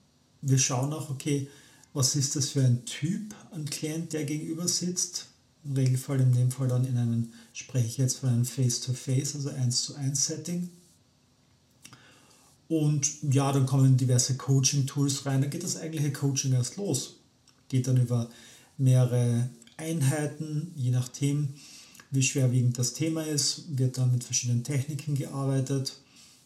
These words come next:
Nicht nur jetzt zirkuläre Fragen, Skalierungen oder Ressourcefragen, sondern es kann auch sein, dass du dann in systemische reingehst, zum Beispiel mit dem Systembrett, oder dass du auch,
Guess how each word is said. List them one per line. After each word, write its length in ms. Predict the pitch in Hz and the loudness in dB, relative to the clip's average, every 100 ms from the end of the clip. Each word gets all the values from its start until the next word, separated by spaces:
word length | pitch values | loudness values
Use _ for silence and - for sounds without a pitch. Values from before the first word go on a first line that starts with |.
| - _ | -20 _
Nicht 240 | 135 127 - | -2 -2 2
nur 100 | 127 | 4
jetzt 300 | 123 - - | 4 0 -2
zirkuläre 480 | 131 135 127 120 120 | -4 0 0 2 -2
Fragen, 500 | - 123 120 127 123 | -2 -2 2 4 2
Skalierungen 640 | - 131 127 123 127 123 | 2 0 2 4 4 2
oder 180 | 117 117 | 0 -4
Ressourcefragen, 920 | 110 - 160 160 - 117 117 135 131 - - - - - | -6 -4 -2 -2 -2 -6 -2 -2 -4 -10 -20 -20 -20 -4
sondern 640 | - 135 127 127 127 131 | 0 4 6 6 6 4
es 160 | - - | 2 -2
kann 160 | 135 127 | 4 6
auch 120 | 127 | 6
sein, 280 | - 131 127 | 2 2 4
dass 180 | 123 | 2
du 80 | - | 2
dann 140 | 120 123 | 2 2
in 60 | |
systemische 800 | 117 165 - 135 127 123 - 135 | 2 0 -2 2 4 4 2 -2
reingehst, 540 | 123 120 120 123 127 - | -2 -2 -2 0 0 0
zum 100 | 139 | 0
Beispiel 280 | 123 - | 0 2
mit 140 | 127 127 | 0 2
dem 80 | 123 | 0
Systembrett, 920 | - 127 - 131 127 - 127 123 - - - - - _ - | 0 -2 0 2 2 0 -2 -2 -4 -18 -20 -20 -20 _ -6
oder 600 | 139 127 127 127 127 - - - - - _ - | 2 4 6 6 4 2 -14 -20 -20 -20 _ -4
dass 260 | 135 131 | 0 0
du 180 | - 151 | -2 -6
auch, 340 | 143 127 127 | 0 4 4